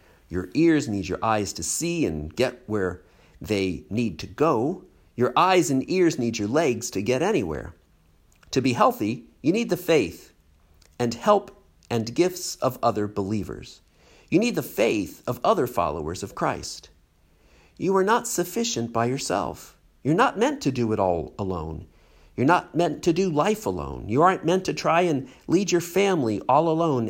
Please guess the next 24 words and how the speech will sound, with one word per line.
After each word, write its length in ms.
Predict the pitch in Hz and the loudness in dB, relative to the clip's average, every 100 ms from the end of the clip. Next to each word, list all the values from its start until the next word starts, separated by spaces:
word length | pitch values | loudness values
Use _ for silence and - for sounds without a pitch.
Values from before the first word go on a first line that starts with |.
| - | -4
as 120 | 117 | -6
a 40 | |
father 440 | 117 - 151 139 127 | -2 0 0 0 -2
or 200 | 127 127 | -2 -2
as 100 | 127 | -2
a 60 | |
mother. 420 | 127 147 117 90 - _ _ _ - _ - | -2 -2 -4 -6 -10 _ _ _ -20 _ 0
You 160 | 160 | 6
aren't 220 | 202 208 170 | 6 6 2
meant 240 | 196 202 | 0 2
to 80 | 165 | -2
try 240 | - 190 | 4 4
and 260 | 185 175 147 | 6 2 2
deal 240 | 170 190 | 2 4
with 120 | 156 | 4
the 60 | 139 | 0
temptations 720 | 135 170 165 175 185 165 160 | 0 -2 2 0 2 0 -2
and 100 | 139 | -6
struggles 440 | - 180 180 151 | -2 0 0 0
at 160 | 135 - | -2 0
work 320 | 185 147 - - | 0 0 -2 -6
on 160 | 143 | -2
your 160 | 143 - | -2 -2
own. 420 | 175 170 123 113 | -2 -2 -4 -10